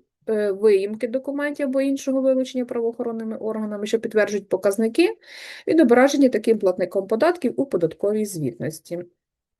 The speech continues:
Вважається, що такі документи були відсутні у такого платника податків на час складення такої звітності. Все, просимо надати документи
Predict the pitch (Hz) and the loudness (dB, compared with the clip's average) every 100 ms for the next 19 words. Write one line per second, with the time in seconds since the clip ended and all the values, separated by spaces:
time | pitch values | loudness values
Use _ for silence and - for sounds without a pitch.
0 | - 240 226 240 311 339 277 233 214 233 | -6 2 4 6 4 4 0 -4 -4 -2
1 | 202 180 208 262 302 247 233 226 202 - | -2 -4 -4 -4 -2 0 4 4 2 -2
2 | - 170 165 240 247 254 262 269 269 269 | -4 -4 -2 -4 -4 -4 -2 0 0 0
3 | 254 262 262 254 247 240 240 233 233 226 | -2 -4 -4 -4 -4 -4 -6 -8 -10 -10
4 | - - - - 226 214 269 294 - 214 | -12 -20 -20 -10 -6 0 2 0 0 0
5 | 233 233 196 156 - 196 196 - 160 160 | 2 0 -4 -8 -6 -6 -6 -10 -12 -8
6 | 139 - 160 - - - _ _ _ - | -10 -10 -16 -16 -20 -20 _ _ _ -8
7 | - 359 403 _ _ - 381 370 294 262 | 0 0 -2 _ _ 0 2 4 4 4
8 | 233 226 294 359 349 226 226 220 220 285 | 4 2 2 2 2 2 2 2 0 0
9 | 311 294 277 262 254 | 0 0 2 2 0